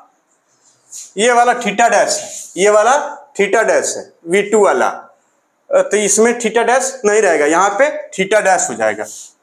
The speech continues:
भाई साहब ये देखिए छोटी छोटी mistake, इसको सुधारिए,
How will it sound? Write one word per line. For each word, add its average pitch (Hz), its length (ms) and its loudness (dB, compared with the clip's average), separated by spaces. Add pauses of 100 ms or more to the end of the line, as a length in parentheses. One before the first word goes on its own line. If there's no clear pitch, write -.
(160)
भाई 156 180 2
साहब 208 260 2
ये 190 60 0
देखिए 180 260 -2
छोटी 180 300 -6
छोटी 180 240 -4
mistake, 180 540 -4 (1300)
इसको 160 260 -2
सुधारिए, 196 540 0